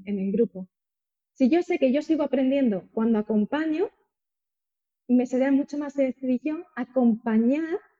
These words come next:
que no instruir, inspirar que no instruir.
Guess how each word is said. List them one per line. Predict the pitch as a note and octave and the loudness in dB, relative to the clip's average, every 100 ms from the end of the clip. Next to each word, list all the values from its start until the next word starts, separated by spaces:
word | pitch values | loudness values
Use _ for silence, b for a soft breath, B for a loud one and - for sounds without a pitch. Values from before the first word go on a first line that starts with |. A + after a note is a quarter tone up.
| _ _ _ _ _ _ | _ _ _ _ _ _
que | A#3 | 0
no | A#3 A#3+ C4 _ _ | 2 0 -2 _ _
instruir, | B3 B3+ A#3 - A#3 B3+ C#4 E4+ _ _ _ _ _ _ _ _ _ _ | 2 4 2 0 2 4 2 0 _ _ _ _ _ _ _ _ _ _
inspirar | B3+ C#4 - C#4 C#4+ D#4 F#4+ - | 2 2 4 2 4 4 2 0
que | C#4+ | 0
no | C4 C4 C4 - | 2 0 -4 0
instruir. | C#4 C4+ - C4 C4+ C#4+ D4 - | 0 0 -4 2 4 4 0 -8